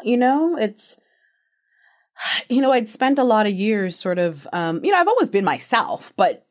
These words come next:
not too loudly. Right. And what was, what happened, what really pushed me over the edge was the whole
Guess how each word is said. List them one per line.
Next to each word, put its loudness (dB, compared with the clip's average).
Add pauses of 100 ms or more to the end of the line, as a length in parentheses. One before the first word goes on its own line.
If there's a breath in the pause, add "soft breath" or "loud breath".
(160)
not 0
too -4
loudly. -8 (180)
Right. 2
And 0
what 2
was, -2 (120)
what 0
happened, 2
what 0
really 0
pushed -4
me 0
over -4
the -6
edge 0
was -4
the 0
whole 2